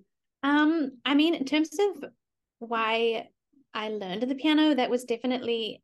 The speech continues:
chosen for me by my mum, who started both of us, uh, in lessons when we were four. So Olivia also learned the piano with me,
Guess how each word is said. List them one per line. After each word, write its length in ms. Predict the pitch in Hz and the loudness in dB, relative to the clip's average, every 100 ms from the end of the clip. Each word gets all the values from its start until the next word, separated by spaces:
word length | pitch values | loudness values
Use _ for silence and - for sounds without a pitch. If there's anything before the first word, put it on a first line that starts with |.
| _ | _
chosen 460 | - 220 220 214 214 | -10 -8 -8 -10 -8
for 200 | - 214 | -4 -4
me 180 | 214 220 | -4 -4
by 140 | 202 | -4
my 180 | 214 214 | -4 -4
mum, 440 | 220 202 202 262 262 | -4 -4 0 0 2
who 380 | 220 208 208 226 _ _ _ | 0 0 0 -4 _ _ _
started 540 | - - 226 247 262 - _ - | -6 0 2 2 0 -4 _ 0
both 180 | 226 285 | 2 4
of 80 | 262 | 2
us, 420 | 226 226 - - - | 0 -2 -14 -16 -8
uh, 220 | 220 208 - | -6 -4 -2
in 120 | 226 220 | -2 -2
lessons 680 | 220 220 208 208 - - - _ _ _ - | -4 -6 -6 -8 -12 -14 -18 _ _ _ -6
when 200 | 233 226 | -2 0
we 100 | 220 | 0
were 120 | 214 214 220 | -2 -4 -4
four. 280 | 180 226 | 0 0
So 220 | 277 233 220 | 0 0 2
Olivia 340 | 233 233 220 | 2 2 2
also 300 | 214 208 220 | 0 -4 -6
learned 280 | 208 196 214 | -6 -8 -8
the 120 | 208 | -10
piano 340 | 208 185 190 - | -8 -6 -6 -8
with 180 | 220 - | -10 -10
me, 240 | 202 214 | -12 -12